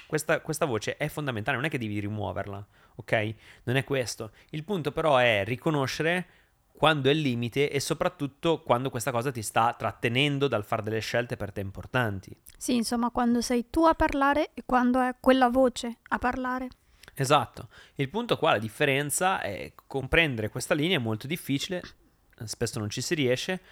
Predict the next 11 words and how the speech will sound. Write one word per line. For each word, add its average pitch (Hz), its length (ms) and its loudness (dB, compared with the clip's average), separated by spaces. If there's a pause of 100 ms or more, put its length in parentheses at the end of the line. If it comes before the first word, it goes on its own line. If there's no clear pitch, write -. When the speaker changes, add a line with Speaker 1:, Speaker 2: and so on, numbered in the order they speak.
(280)
Speaker 1:
Sicuramente 139 840 2
l'intervento 110 600 -2
di 104 60 -4
una 101 80 -2
persona 104 300 -8
esterna, 135 760 0
di 98 160 -12
uno 90 280 -10
psicologo, 98 680 -4
psicoterapeuta, 98 1120 -6
eccetera, 127 360 -6